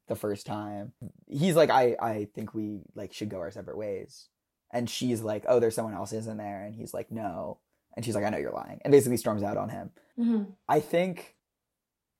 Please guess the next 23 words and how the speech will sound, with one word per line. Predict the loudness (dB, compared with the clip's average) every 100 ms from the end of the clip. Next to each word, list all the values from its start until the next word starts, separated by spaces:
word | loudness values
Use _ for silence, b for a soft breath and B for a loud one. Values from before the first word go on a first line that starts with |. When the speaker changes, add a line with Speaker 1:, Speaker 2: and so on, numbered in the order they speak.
| _ _ -2
Speaker 1:
it | -2 0
is | 2 2 0
more | -2
interesting | -4 -4 -6 -4
to |
have | -4 -6
it | -6
be | -8
complex, | -8 -8 -8 -10 -6
but | -6
I | -4
think | -6 -8 -12 -12
to | -12
put | -2 0
it | 0 -2 _ _
more | -6 -2 0 0 -2 -4 -8 _ _ _ _ _ _ _
in | 0 0
the |
front, | -4 -6 -4 -2 -4 -4 -8 _
like, | -6 -4 -6 _ _ _ _ _ _ _ _ _ _ _ _
takes | -4 -2 0
away | 0 0 0 -2 -4
from | -6 -8 -6 -8 -8 -10